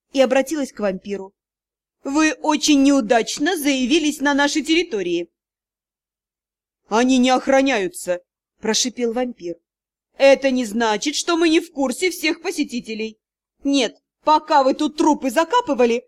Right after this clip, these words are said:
начальник охраны не вмешивался. Но запах адепт Кириаты кардинально изменил дело. Осмотритесь, здесь половина боевых ресурсов клана Крадущихся Теней.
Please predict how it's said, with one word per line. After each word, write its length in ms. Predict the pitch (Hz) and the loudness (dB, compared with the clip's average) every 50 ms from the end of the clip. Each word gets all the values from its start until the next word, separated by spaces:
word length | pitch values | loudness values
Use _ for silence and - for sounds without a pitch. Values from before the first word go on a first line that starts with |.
| _ _ - | _ _ -4
начальник 640 | 285 320 320 - - 330 302 277 262 240 240 - 254 | -2 0 0 0 0 2 2 2 2 0 -2 0 0
охраны 480 | 240 233 - 247 311 381 415 392 392 | -2 0 0 0 2 2 2 0 -2
не 140 | 392 392 392 | -4 -4 -2
вмешивался. 760 | 330 262 233 202 - - 202 185 180 185 - - 185 180 - _ _ _ _ _ _ | -2 -2 -4 -4 -6 -6 -6 -6 -6 -6 -6 -8 -10 -10 -10 _ _ _ _ _ _
Но 280 | 269 294 330 330 330 | -2 2 2 2 2
запах 500 | 330 - 302 294 247 233 - 254 240 - | 2 2 2 2 2 2 0 -2 -2 0
адепт 360 | 294 277 220 277 262 - - _ | 0 2 4 2 2 0 0 _
Кириаты 600 | - 262 240 240 233 277 359 - - 233 226 - _ _ _ _ | -6 -4 -2 0 2 0 0 0 0 -2 -2 -2 _ _ _ _
кардинально 760 | - 339 330 320 220 226 320 285 285 381 392 311 277 220 220 220 | 0 2 2 2 2 0 0 2 2 2 2 0 0 0 -2 -2
изменил 420 | 190 202 220 226 214 214 208 202 | -2 -4 -6 -4 -4 -4 -6 -6
дело. 400 | 165 180 214 202 196 196 190 - _ _ _ _ _ _ _ _ _ _ | -4 -4 -4 -2 -2 -4 -4 -6 _ _ _ _ _ _ _ _ _ _
Осмотритесь, 840 | - 285 285 - 285 302 277 - 247 226 214 - - - - - _ _ _ _ _ _ _ | 0 0 0 0 -2 -2 -2 -4 -6 -8 -10 -12 -16 -20 -20 -20 _ _ _ _ _ _ _
здесь 380 | 220 214 202 302 302 - 302 | -14 -6 -2 0 0 0 0
половина 560 | - - 285 277 277 269 240 294 330 311 330 254 | 0 2 4 4 4 4 4 2 2 2 0 2
боевых 520 | 220 277 269 262 262 254 302 403 415 - | 4 4 4 4 2 0 -2 -2 0 0
ресурсов 680 | 330 320 330 330 - 277 262 233 - - 330 359 - _ | 0 0 0 -2 -2 -4 -4 -4 -4 -4 -6 -6 -6 _
клана 380 | - 285 285 262 254 262 339 339 | -2 0 2 2 2 0 -2 -4
Крадущихся 720 | 359 339 320 - 208 285 285 - - 320 311 - 370 349 | -2 -2 -2 -2 0 -2 -2 0 -2 -2 -2 -2 -4 -2
Теней. 460 | 359 359 311 247 196 180 185 180 | -2 -2 -2 -2 -2 -4 -8 -10